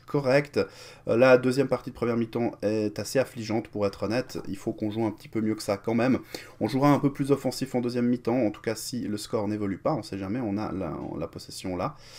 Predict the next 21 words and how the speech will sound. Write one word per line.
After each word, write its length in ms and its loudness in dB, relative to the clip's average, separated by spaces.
Brebis, 580 0
Brebis, 380 -4
Fuchs, 560 -10
euh, 540 0
pour 440 -4
Belanova. 640 -4
Thiago 300 0
Gaucho, 840 2
Gaucho, 340 0
longue 260 2
balle 160 6
en 120 2
avant, 280 0
mais 100 0
c'est 120 -8
dégagé 320 -2
par 160 -6
la 100 0
défense, 360 -6
récupération 600 -6
Werner. 720 -2